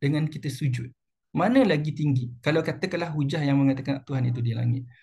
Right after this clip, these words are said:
Bukankah kita, kita, kita, kita berdiri, kita lebih dekat dengan langit?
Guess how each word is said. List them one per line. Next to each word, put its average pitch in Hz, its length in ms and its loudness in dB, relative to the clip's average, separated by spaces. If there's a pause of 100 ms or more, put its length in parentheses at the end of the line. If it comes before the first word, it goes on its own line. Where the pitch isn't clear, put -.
(100)
Bukankah 220 320 -2
kita, 202 160 -10
kita, 180 160 -6
kita, 185 240 -10
kita 180 240 -10
berdiri, 147 400 -2
kita 147 160 -8
lebih 156 240 -2
dekat - 160 -4
dengan 180 160 -4
langit? 285 320 -6